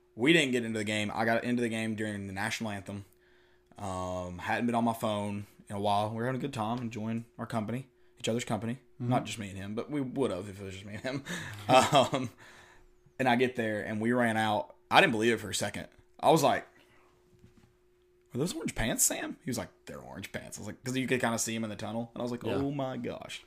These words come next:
Speaker 2: So apparently they tweeted it out. Like,
Speaker 1: They
Speaker 2: the
Speaker 1: did.
Speaker 2: official account tweeted out, like, an hour or so before the game.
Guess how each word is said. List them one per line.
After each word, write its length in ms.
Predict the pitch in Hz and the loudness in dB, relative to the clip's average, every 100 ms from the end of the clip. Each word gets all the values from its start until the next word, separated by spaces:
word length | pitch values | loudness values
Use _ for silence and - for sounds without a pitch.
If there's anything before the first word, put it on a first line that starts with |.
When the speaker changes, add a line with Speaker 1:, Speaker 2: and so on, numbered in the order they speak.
| - | -14
Speaker 2:
So 120 | - 139 | -2 4
apparently 320 | 147 220 240 | 6 6 4
they 140 | 139 | 2
tweeted 360 | 117 135 151 110 | 2 2 4 2
it 80 | 104 | 0
out. 220 | 107 90 | -2 -2
Like, 140 | 101 | 2
Speaker 1:
They 100 | 131 | 4
Speaker 2:
the 60 | 123 | 4
Speaker 1:
did. 200 | 98 - - _ - _ - | 0 -6 -14 _ -20 _ -18
Speaker 2:
official 400 | 110 143 139 117 | -4 0 0 0
account 360 | 95 117 107 90 | -4 -4 -4 -4
tweeted 220 | 110 98 | -4 -2
out, 220 | 95 92 | -2 -4
like, 280 | 82 87 - - _ | -6 -12 -16 -20 _
an 100 | 98 | -12
hour 380 | 90 110 131 135 | -4 0 2 0
or 60 | 127 | 0
so 180 | 143 | -2
before 260 | 131 123 139 | -2 -2 -2
the 80 | 135 | 0
game. 300 | 135 135 | 0 -4